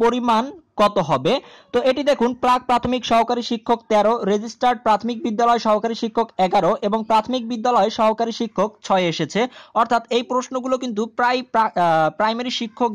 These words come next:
যে পরীক্ষাগুলো অনুষ্ঠিত হয় সেগুলোতে এবং বিভিন্ন সরকারি চাকরি পরীক্ষাতেও বারবার রিপিট হয়। তো একটু খেয়াল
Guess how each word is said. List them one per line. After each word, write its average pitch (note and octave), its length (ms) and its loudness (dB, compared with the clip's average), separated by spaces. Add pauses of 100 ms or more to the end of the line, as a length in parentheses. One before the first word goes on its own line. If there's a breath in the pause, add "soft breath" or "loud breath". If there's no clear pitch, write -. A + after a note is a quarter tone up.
যে A3+ 60 0 (120)
পরীক্ষাগুলো G#3+ 460 -2 (100)
অনুষ্ঠিত G3 300 -4 (120)
হয় F#3+ 160 2 (100)
সেগুলোতে A3 460 -2
এবং G#3+ 120 -2 (180)
বিভিন্ন G3 220 -2 (100)
সরকারি G3+ 340 -2
চাকরি G#3 300 -4
পরীক্ষাতেও G3+ 440 -2 (180)
বারবার E3+ 420 0
রিপিট D3+ 320 -4
হয়। G3+ 140 2 (380 loud breath)
তো - 120 0
একটু C4+ 180 -4
খেয়াল C4+ 180 2